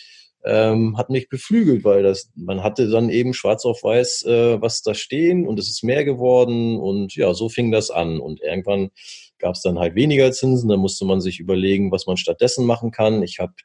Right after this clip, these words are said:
die Aktienkurse bei uns in der Tageszeitung damals noch entdeckt, ähm,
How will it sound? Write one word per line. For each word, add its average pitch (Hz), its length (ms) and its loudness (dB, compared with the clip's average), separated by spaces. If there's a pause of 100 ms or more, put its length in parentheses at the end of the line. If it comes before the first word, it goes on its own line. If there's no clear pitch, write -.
die 95 340 0
Aktienkurse 143 800 2
bei 110 160 4
uns 120 220 0
in 95 60 0
der 90 120 0
Tageszeitung 139 840 2
damals 117 400 2
noch 110 180 -4
entdeckt, 107 720 -2
ähm, 90 540 -2